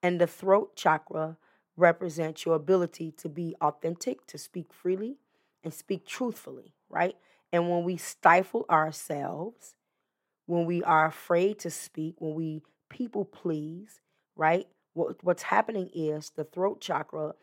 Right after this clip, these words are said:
is not allowed to open and, uh, uh, present itself as your truth. And your thyroid, your thyroid is governed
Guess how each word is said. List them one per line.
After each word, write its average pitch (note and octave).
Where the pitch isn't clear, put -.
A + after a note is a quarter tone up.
is F3
not E3+
allowed E3
to -
open F#3
and, D#3+
uh, D#3
uh, D#3
present F3
itself D#3+
as D#3
your D#3+
truth. F#3
And F3
your E3+
thyroid, E3+
your D#3+
thyroid E3+
is D#3+
governed E3